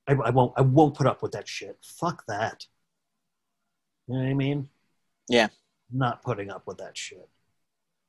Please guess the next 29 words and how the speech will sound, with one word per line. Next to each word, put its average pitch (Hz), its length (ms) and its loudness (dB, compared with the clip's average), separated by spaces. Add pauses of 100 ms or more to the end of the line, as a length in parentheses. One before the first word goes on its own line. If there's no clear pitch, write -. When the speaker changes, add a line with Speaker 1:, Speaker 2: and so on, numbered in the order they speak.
(840)
Speaker 1:
I 196 80 4
have 254 100 6
a - 20 6
girl 170 200 4
that 147 120 2
I'm, 156 180 0
that 151 120 0
girl, 151 260 0 (360)
a 147 80 -2
girl 165 220 4
that 143 100 2
I'm 147 100 0
hanging 139 180 0
out 135 120 0
with 131 100 -4
now, 131 360 -4 (320)
and 151 120 2
I'm 147 100 2
like, 151 200 0 (140)
"Well, 147 440 2 (140)
we 170 120 2
met, 208 240 4
like, 143 140 -2
three 151 160 4
weeks 151 260 0
ago," 117 300 -4 (100)
and 143 100 -2
I'm 143 80 0
like, 139 160 -2